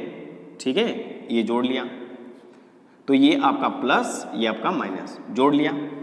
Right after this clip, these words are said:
ओके। अब फिर उसके बाद हम लोग लेते हैं एक की plug, ठीक है। तो एक की plug लिया और हमने यहीं पर जोड़ दिया, की plug को ऐसे इसके साथ जोड़ दिया, ठीक है।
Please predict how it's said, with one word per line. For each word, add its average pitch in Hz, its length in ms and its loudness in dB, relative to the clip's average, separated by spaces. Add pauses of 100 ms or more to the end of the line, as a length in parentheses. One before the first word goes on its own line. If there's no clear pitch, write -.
(540)
ओके। 131 300 0 (760)
अब 139 200 0
फिर 220 120 4
उसके 180 380 0
बाद 151 200 4
हम 151 200 0
लोग 156 180 4
लेते 143 320 4
हैं 151 200 0 (480)
एक 139 240 4 (460)
की 156 180 2
plug, 113 360 2 (680)
ठीक 156 140 4
है। 147 100 4 (360)
तो 151 120 -2 (120)
एक 143 240 2
की 170 140 4
plug 180 240 2
लिया 175 180 2
और 175 300 -4
हमने 123 280 2
यहीं 117 360 0
पर 104 160 -2
जोड़ 131 220 4
दिया, 151 200 0 (360)
की 135 120 6
plug 135 260 0
को 139 480 -6
ऐसे 117 260 2
इसके 113 200 -2
साथ 110 180 -4
जोड़ 110 220 2
दिया, 120 200 -2 (580)
ठीक 170 140 2
है। 175 120 4